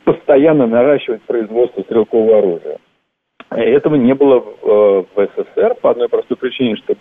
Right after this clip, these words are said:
были склады, оставшие ещё с русско-японской войны, были, так сказать, да, это, понятно, устаревшие, так сказать,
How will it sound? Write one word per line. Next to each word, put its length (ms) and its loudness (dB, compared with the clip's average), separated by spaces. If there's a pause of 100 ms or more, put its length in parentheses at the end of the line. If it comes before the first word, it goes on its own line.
(120)
были 240 -2
склады, 520 -2 (400)
оставшие 600 0
ещё 480 -2
с 120 -20
русско-японской 800 -4
войны, 580 0
были, 460 0
так 240 -6
сказать, 240 -4 (160)
да, 320 2
это, 180 -4
понятно, 400 -4
устаревшие, 680 0
так 220 -18
сказать, 200 -10